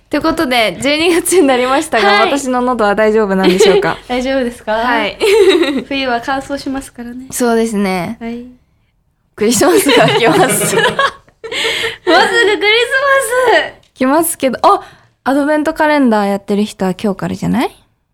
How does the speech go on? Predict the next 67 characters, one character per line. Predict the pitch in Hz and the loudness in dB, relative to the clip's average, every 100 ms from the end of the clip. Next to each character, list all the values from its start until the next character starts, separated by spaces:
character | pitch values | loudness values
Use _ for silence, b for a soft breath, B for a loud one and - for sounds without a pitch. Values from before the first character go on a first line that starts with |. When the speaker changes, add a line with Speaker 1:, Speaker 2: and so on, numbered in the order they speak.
| _ | _
Speaker 2:
一 | - 247 | -6 -2
日 | 226 220 | 0 -2
だ | 190 | -2
も | 180 | -2
ん | 185 | -2
ね、 | 233 | 0
十 | 208 | 2
二 | 190 | 2
月 | 196 196 190 | 0 -4 -4
一 | |
日。 | 214 | -2
Speaker 1:
そ | 190 170 | -2 -2
う。 | |
Speaker 2:
や | 202 | -4
っ | 208 | -4
て | 262 | -4
る | 254 | -2
の？ | 170 220 - _ _ _ _ _ _ | -2 -6 -10 _ _ _ _ _ _
Speaker 1:
え、 | - | -2
や、 | 262 240 - | 0 0 -2
や | 240 | 0
ん | 247 | 2
な | 277 | 2
い？ | 392 - _ - | -2 -8 _ -14
Speaker 2:
や | 202 | -8
ん | 196 208 | -6 -4
な | 214 208 202 | -4 -6 -6
い。 | 247 | -4
Speaker 1:
え？ | 392 554 B B _ | -4 -4 B B _
Speaker 2:
ア | 185 | -6
ド | 208 | -4
ベ | 254 | -2
ン | 269 | -2
ト | 285 | -4
カ | 277 294 | -6 -6
レ | 285 294 | -2 -2
ン | 254 | -2
ダ | 202 | -4
ー | 190 | -6
っ | |
て、 | - - - _ _ _ _ | -12 -18 -18 _ _ _ _
Speaker 1:
え？ | 240 381 | 2 2
Speaker 2:
あ | 208 | 2
れ | 220 | -2
だ | 240 | 0
よ | 214 | 0
ね、 | 202 208 | 0 -2
チ | 214 | -4
ョ | |
コ | 208 208 | -4 -2
レ | 208 | -2
ー | |
ト | 208 220 | -4 -6
が | 190 | -6
入 | - 196 | -4 -6
っ | |
て | 196 185 | -6 -10
た | 185 190 | -8 -6
り、 | 180 185 - b b | -4 -6 -8 b b
コ | - | -12
ス | - 190 | -6 -2
メ | 180 160 | -2 -4
が | 165 | -4
あ | 202 | -6
っ | - - | -8 -6
た | 262 | -6
り。 | 226 202 190 | -2 -4 -4